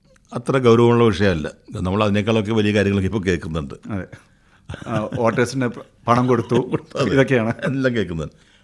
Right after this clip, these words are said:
Speaker 1: അന്ന് യശ്പാൽ കപൂർ എന്ന സർക്കാർ ഉദ്യോഗസ്ഥൻ ഇന്ദിരാഗാന്ധിക്ക് വേണ്ടി പ്രവർത്തിക്കാൻ ഇറങ്ങുമ്പോൾ രാജിക്കത്ത്, അദ്ദേഹം സർക്കാർ ഉദ്യോഗസ്ഥനായിരുന്നു, രാജിക്കത്ത് സ്വീകരിക്കപ്പെട്ടിരുന്നില്ല.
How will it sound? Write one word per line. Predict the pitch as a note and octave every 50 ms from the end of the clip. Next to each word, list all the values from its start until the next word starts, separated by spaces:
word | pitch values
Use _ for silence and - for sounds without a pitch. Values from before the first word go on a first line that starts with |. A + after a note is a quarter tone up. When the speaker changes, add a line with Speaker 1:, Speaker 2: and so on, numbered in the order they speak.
| - -
Speaker 1:
അന്ന് | G#2 A#2 C#3 D#3+ F3 E3+ E3+ D#3+
യശ്പാൽ | C3+ B2 - - - D#3+ D#3 D#3 D#3+ D#3
കപൂർ | C#3 - D#3+ C#3+ D3 D3 C#3+
എന്ന | C#3+ C#3 C#3+
സർക്കാർ | B2+ C3+ B2 G#2+ G2 B2+ B2+ B2+
ഉദ്യോഗസ്ഥൻ | B2+ A#2 A#2+ A#2+ A#2+ A2+ - - C3 A#2 A#2+ B2+ - - - _ _ _ - - G#2 B2+
ഇന്ദിരാഗാന്ധിക്ക് | A#2+ G2+ A2 A2 A#2 A#2+ A#2+ A#2 A#2+ A2 G#2+
വേണ്ടി | A#2 A2+ A2+ G#2 G#2+ A#2+ B2+ - - - - - - E3 - -
പ്രവർത്തിക്കാൻ | - - G#2 G#2 G2 F#2+ - A2 G2+ A#2 A2 A2
ഇറങ്ങുമ്പോൾ | G2 G2 G2 G2 G2 F#2+ G#2+ C3 D3 - - _ _ _ _ _ - -
രാജിക്കത്ത്, | A#2 A#2+ C#3 D3 D#3 D#3 D3+ D3+ A#2 - A2
അദ്ദേഹം | F#2+ G#2+ A#2+ G2
സർക്കാർ | A2 A2+ G#2+ A#2 A#2
ഉദ്യോഗസ്ഥനായിരുന്നു, | A#2+ A#2 A2+ G#2+ - A2 G2 F2 D#2 D2 C#2 D2 - _ _ _ _ - - G2+
രാജിക്കത്ത് | A2+ G2+ A2 A#2 A#2+ A#2 A#2 G2+ - A2+
സ്വീകരിക്കപ്പെട്ടിരുന്നില്ല. | G#2 - - G#2+ G2+ G2+ G2 F#2+ F2 G2 E2 F2 F2+ D#2+ F2 F2 E2+ E2 D#2+ D2+ D2+